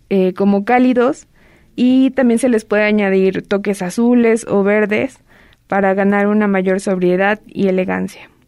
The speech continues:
Usualmente son colores un poco,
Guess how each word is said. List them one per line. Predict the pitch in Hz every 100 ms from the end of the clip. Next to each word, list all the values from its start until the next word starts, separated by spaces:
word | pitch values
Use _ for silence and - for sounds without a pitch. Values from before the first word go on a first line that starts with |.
| _ - -
Usualmente | 220 262 254 262 254
son | 254 247 226
colores | 226 220 214 220 220 220 - - -
un | 220
poco, | 220 220 214 208 196